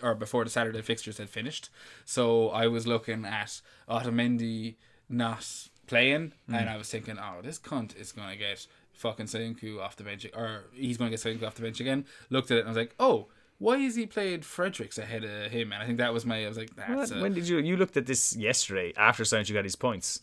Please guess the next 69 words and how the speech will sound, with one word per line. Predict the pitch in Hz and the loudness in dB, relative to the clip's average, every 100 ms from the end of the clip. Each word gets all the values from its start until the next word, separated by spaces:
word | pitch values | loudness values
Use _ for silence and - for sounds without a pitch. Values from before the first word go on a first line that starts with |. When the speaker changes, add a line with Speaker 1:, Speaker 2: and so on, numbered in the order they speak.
| - | -10
Speaker 1:
Mm. | 180 | -8
Speaker 2:
'Cause | 123 | -2
when | 113 147 | 2 6
I, | 170 160 123 - - | 6 6 2 -14 -10
'cause | - 120 | -4 0
when | 147 | 4
I | 175 | 6
looked | 175 170 | 6 8
at | 151 | 10
it, | 135 | 10
Speaker 1:
This | 120 | 10
Speaker 2:
uh, | 120 | 8
Speaker 1:
was | 110 | 8
Saturday, | 139 131 123 117 110 110 - - _ _ _ _ - | 4 2 2 2 2 -2 -8 -20 _ _ _ _ -8
twelve | - 110 | -2 -2
o'clock, | 107 107 95 | -2 -8 -8
while | 95 | -10
the | 98 | -10
Man | 101 | -10
United | 98 101 | -10 -10
match | 95 | -14
was | - | -18
starting. | - - | -8 -4
Speaker 2:
So | 135 | 2
why | 151 | 4
were | 160 | 6
you | 160 156 143 - | 4 2 -2 -6
even | 151 151 | -4 0
concerned | 143 151 151 | 0 2 4
I | 135 | 4
was | 110 | 2
gonna | 107 | -2
get | 98 | -2
Soyuncu | - 95 95 | -2 -2 -2
off | 90 | -4
the | - | -6
bench? | 87 85 - - - 95 - _ - | -10 -6 -6 -8 -16 -20 -20 _ -4
Speaker 1:
Because, | 123 135 131 123 120 | 0 4 6 6 6
or | 143 151 | 8 8
no, | 170 175 127 | 8 2 0
this | 131 | 0
is | 151 | -4
when | 139 135 127 | -2 2 2
the | 123 | 0
City | - 135 | -2 -4
match. | 165 175 - | -4 -6 -2
Either | 226 240 | 0 4
way, | 240 151 | 4 4
I | 120 | 2
don't | 139 202 | 0 -2
remember | 170 151 | -2 -2
when | 120 127 | 0 2
I | |
was | 139 147 | 0 0
looking | 160 | -2
at | 170 | -2
it. | 147 | -2
I | |
was | 117 | -2
just | 113 117 | -4 0
looking | 123 123 - 143 | 2 4 2 0
at | 117 117 - | 0 -2 -2
my, | 117 113 110 110 104 - | -4 -2 -2 -6 -10 -8
at | 113 110 120 | -6 -4 -2
your | 117 | -2
team | 123 120 | 0 -2
and | 104 | -2
going, | 101 101 | -6 -6
"Oh," | 113 110 | -6 -6